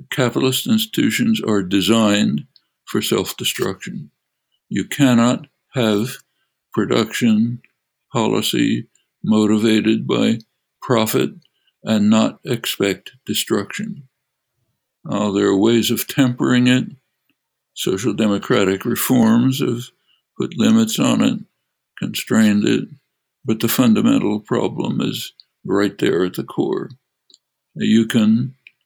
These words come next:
popular pressure can compel the Bank of, of America to stop funding fossil fuel industries,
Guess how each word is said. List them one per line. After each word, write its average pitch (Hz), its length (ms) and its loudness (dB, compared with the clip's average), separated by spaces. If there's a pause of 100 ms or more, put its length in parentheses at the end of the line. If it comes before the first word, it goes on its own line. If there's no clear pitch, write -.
(1500)
popular 127 380 0
pressure - 640 -2
can 120 480 -2
compel 120 840 0 (800)
the 98 80 -2
Bank 107 320 0
of, 98 100 2 (300)
of 101 140 -2
America 101 760 0 (720)
to 117 120 -2
stop - 460 -2 (760)
funding 107 720 0 (220)
fossil 95 420 -2
fuel 107 400 -2
industries, - 800 -6